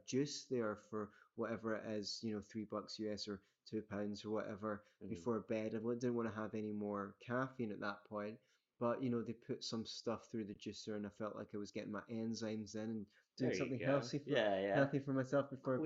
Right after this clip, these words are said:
Speaker 2: Cleaning your system out.
Speaker 1: There, there are some places open late, later than others. Um, the ambience, you know, I tried a lot of places. One thing is in Mexico, a lot of the local places, they look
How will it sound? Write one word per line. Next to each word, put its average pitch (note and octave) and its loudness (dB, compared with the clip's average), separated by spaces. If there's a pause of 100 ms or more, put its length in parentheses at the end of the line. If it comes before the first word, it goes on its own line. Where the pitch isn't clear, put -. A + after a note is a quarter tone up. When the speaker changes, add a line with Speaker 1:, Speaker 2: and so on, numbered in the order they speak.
Speaker 2:
Cleaning A#2 4
your G2+ 2
system F#2+ -2
out. A2+ -2 (160)
Speaker 1:
There, D#3 6 (160)
there D3 4
are D3 2
some F3+ 0
places D#3 2
open C#3 4
late, C3+ 2
later B2+ 4
than A#2 4
others. G#2+ 2 (480)
Um, C3 6
the C#3 2
ambience, D3 4
you C3 4
know, C3 4
I G#2+ 0
tried D3 2
a C3+ 6
lot A#2+ 4
of - -8
places. B2 -2 (240)
One D3+ 4
thing D3+ 2
is B2+ 2
in A2 0
Mexico, A2+ -2 (520)
a C3+ 2
lot D#3 6
of C#3+ 2
the C3 4
local D3+ 4
places, A2+ 0 (200)
they C3+ 6
look D#3+ 4